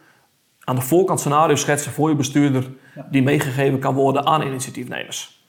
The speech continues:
Speaker 2: Dat is eigenlijk niet heel veel anders dan dat je met inwoners zou doen, hè? Want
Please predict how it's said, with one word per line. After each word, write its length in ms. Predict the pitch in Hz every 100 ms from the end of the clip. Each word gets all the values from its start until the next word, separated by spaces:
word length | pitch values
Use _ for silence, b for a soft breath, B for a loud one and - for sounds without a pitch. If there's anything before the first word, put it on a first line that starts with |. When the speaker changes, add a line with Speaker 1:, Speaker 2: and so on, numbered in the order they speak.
| _
Speaker 2:
Dat 160 | - 92
is 60 |
eigenlijk 280 | 95 98 107
niet 80 | 113
heel 140 | 117
veel 120 | 117
anders 320 | 117 120 120 120
dan 180 | 117
dat 180 | 113 110
je 140 | 123 110
met 180 | 113 113 143 -
inwoners 440 | 131 127 104 98
zou 140 | - 95
doen, 240 | 98 95
hè? 120 | 107
Want 300 | 127 110 107